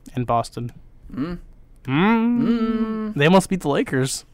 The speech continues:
Speaker 2: Almost doesn't count.
Speaker 1: In a seven-game series,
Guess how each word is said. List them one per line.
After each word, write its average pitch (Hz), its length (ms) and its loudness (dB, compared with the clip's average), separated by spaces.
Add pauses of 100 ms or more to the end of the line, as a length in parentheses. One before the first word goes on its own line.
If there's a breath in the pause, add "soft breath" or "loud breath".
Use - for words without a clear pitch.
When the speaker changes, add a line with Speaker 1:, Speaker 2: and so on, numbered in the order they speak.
(560 soft breath)
Speaker 2:
Almost 151 460 0
doesn't 170 220 0
count. 220 420 0
Speaker 1:
In 135 80 -8
a - 20 -8
seven-game 151 500 2
series, 165 720 -4